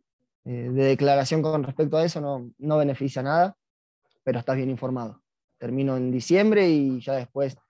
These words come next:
eh, será una, una decisión que, que se pueda tomar. Ojalá Dios quiera que sea lo más beneficioso para todos, porque en lo que a mí respecta estoy, estoy muy feliz acá. ¿Y cómo me siento yo?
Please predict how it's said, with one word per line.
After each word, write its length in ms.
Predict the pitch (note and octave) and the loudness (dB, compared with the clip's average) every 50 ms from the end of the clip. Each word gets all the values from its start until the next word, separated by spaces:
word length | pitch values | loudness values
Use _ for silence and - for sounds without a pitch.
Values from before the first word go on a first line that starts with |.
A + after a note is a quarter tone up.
| _ _ _ _ _ _ _ _ _ _ | _ _ _ _ _ _ _ _ _ _
eh, 460 | - A#2+ A#2+ A#2 A2+ A2 A2 G#2+ - - - - _ _ _ _ _ _ _ _ _ _ _ _ _ | -10 -8 -6 -6 -6 -6 -8 -10 -14 -18 -20 -20 _ _ _ _ _ _ _ _ _ _ _ _ _
será 260 | _ - C3 B2+ C3 C3 | _ -4 -2 0 0 0
una, 420 | C3 B2+ B2 B2 A#2+ A#2+ A#2 G#2+ | 0 -2 -2 -4 -6 -6 -8 -8
una 220 | A2 B2 C3 C3 | -8 -6 -4 -4
decisión 400 | B2+ B2 A#2 B2+ A#2+ C#3 C3+ C3 | -4 -4 -6 -6 -6 -6 -4 -4
que, 300 | A2+ - A#2+ A2+ A2+ - | -4 -4 -6 -6 -8 -10
que 100 | - - | -12 -12
se 120 | A#2 A#2+ A2+ | -12 -10 -6
pueda 220 | - B2+ B2+ A#2 | -2 -2 -2 -2
tomar. 300 | A2+ A#2+ A#2+ A#2 A#2 B2 - _ _ _ _ _ _ _ _ _ _ | -2 -4 -8 -10 -10 -14 -18 _ _ _ _ _ _ _ _ _ _
Ojalá 260 | - A#2 - A#2 B2+ | -12 -6 -2 0 2
Dios 180 | C3 C3 A#2+ A2+ | 2 2 2 2
quiera 180 | - C#3 C3+ | 2 2 2
que 80 | B2+ B2 | 2 2
sea 160 | A#2 - B2+ | 0 -2 -2
lo 100 | B2 A#2+ | -2 -4
más 140 | A#2+ B2 B2 | -4 -6 -8
beneficioso 520 | A#2+ A#2+ A#2+ A#2 - - - B2+ A#2+ A#2 | -8 -8 -10 -12 -14 -12 -12 -10 -10 -8
para 200 | - A#2 A#2 A#2 | -8 -6 -8 -8
todos, 300 | G#2 _ - C#3+ D3+ C#3 - | -6 _ 2 2 2 2 2
porque 400 | - B2 B2 - A2 A2 - - _ _ _ _ _ _ _ _ _ | -2 -6 -6 -8 -10 -14 -14 -16 _ _ _ _ _ _ _ _ _
en 100 | E3+ A#2+ | -8 -6
lo 80 | B2 B2 | -4 -4
que 80 | - B2+ | -2 0
a 40 | |
mí 100 | C#3 D3+ | 0 2
respecta 420 | D3 D3 C#3 - - E3 D#3+ - D3+ | 2 0 0 2 2 0 0 0 -4
estoy, 500 | C3+ - - C#3 C3 B2+ B2 B2 A#2+ - - | -4 -2 -2 -2 -2 -2 -2 -6 -6 -8 -10
estoy 280 | B2 A2 A#2 - B2 | -14 -16 -14 -10 -10
muy 160 | B2+ B2+ B2 | -8 -8 -8
feliz 280 | A#2+ - A#2 B2+ B2+ A#2+ | -8 -6 -6 -6 -4 -6
acá. 240 | A#2 - - A#2 A2+ _ _ _ _ _ _ _ _ _ _ - | -6 -8 -10 -12 -14 _ _ _ _ _ _ _ _ _ _ -6
¿Y 120 | D3+ D3 | -6 -4
cómo 220 | C3 F3+ F#3 F3+ | -4 -2 -4 -4
me 100 | E3+ D#3+ | -4 -4
siento 360 | D3+ - E3+ E3+ E3 E3 E3 D#3+ | -6 -6 -8 -8 -6 -6 -6 -4
yo? 280 | E3 F#3+ A3 A3 - | -4 -4 -6 -6 -10